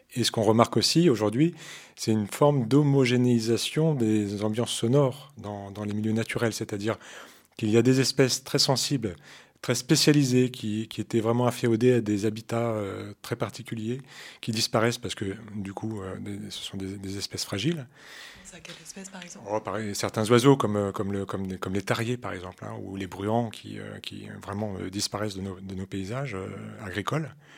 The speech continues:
Speaker 1: Et puis, euh, d'autres espèces qui sont beaucoup plus, euh, ubiquistes, c'est-à-dire qui vont pouvoir se, s'installer dans, dans des, dans des milieux di-,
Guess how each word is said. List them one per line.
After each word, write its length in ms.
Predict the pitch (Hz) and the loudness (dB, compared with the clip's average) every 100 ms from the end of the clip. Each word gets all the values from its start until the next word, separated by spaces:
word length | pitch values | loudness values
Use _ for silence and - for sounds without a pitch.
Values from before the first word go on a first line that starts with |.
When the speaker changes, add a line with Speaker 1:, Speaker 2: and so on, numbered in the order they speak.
| - - - - - - - - | -20 -20 -20 -20 -20 -20 -20 -12
Speaker 1:
Et 120 | 110 | -10
puis, 340 | 95 123 131 139 | -6 0 4 8
euh, 160 | 120 110 | 8 8
d'autres 480 | 131 151 - 123 | 8 6 6 4
espèces 400 | 120 - 139 139 | 4 6 6 6
qui 80 | 143 | 4
sont 200 | 113 117 | -2 -2
beaucoup 320 | 110 139 143 | -2 -4 -4
plus, 360 | 139 - 135 135 | -6 -4 -2 0
euh, 380 | 113 107 107 107 104 101 110 | 2 0 -2 -4 -6 -8 -4
ubiquistes, 600 | 113 123 120 143 143 - | -2 -2 4 4 4 0
c'est-à-dire 220 | 104 107 | -2 -4
qui 120 | - | -4
vont 120 | 107 104 | -4 -2
pouvoir 280 | 104 113 | -2 -2
se, 580 | - - 104 104 104 107 | -2 -2 -2 -2 -4 -6
s'installer 500 | 107 113 - 110 110 117 | -6 -6 -4 -2 0 0
dans, 280 | 104 101 | -2 -4
dans 140 | 98 101 | -4 -6
des, 100 | 104 | -6
dans 400 | 107 101 95 104 | -6 -8 -6 -2
des 100 | 107 | 0
milieux 180 | 107 104 | 0 0
di-, 200 | 120 | -2